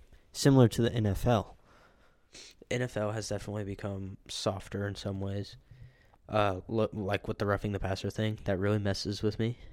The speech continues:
Speaker 1: Mm-hmm.
Speaker 2: 'Cause I'm a defensive player. So it makes me really mad 'cause, like, practically at that point, you know what you gotta do? You
Speaker 1: What?
Speaker 2: basically gotta grab him, tuck him in bed,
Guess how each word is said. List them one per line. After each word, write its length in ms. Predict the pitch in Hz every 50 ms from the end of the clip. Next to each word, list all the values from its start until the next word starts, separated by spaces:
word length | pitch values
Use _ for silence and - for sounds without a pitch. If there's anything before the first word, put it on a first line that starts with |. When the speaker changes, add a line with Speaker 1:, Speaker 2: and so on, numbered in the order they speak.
| -
Speaker 1:
Mm-hmm. 300 | - 117 104 104 104 107
Speaker 2:
'Cause 200 | 113 - - 135
I'm 140 | 139 156 165
a 40 | 127
defensive 340 | 107 110 92 - 101 - -
player. 240 | - 104 104 110 - - _ _ _ _ _ - - _ - _ - _ _ _ _ _
So 120 | - -
it 40 | 135
makes 180 | 135 143 143 -
me 60 | 127
really 240 | 113 117 127 131 120
mad 300 | 107 113 120 113 98 -
'cause, 180 | - 113 107
like, 160 | 104 98 95 - - - - -
practically 340 | - 135 135 - - - 151
at 80 | 135 -
that 140 | - 98 -
point, 260 | - - 143 165 - -
you 80 | - 110
know 60 | 107
what 100 | 110 101
you 80 | 117 120
gotta 160 | 120 107 107
do? 80 | 110 127
You 60 | 143 - - - - - - -
Speaker 1:
What? 200 | - 101 95 -
Speaker 2:
basically 380 | 151 156 - 120 117 123 117 113
gotta 260 | 107 101 98 92 90 - - - - - - - - - _ -
grab 340 | 110 120 143 147 139 -
him, 340 | - 110 104 101 98 95 98 - _
tuck 240 | - - 165 165 -
him 200 | 170 165 156 143 - -
in 260 | 135 135 131 120 110
bed, 500 | 107 123 131 117 104 98 92 92 -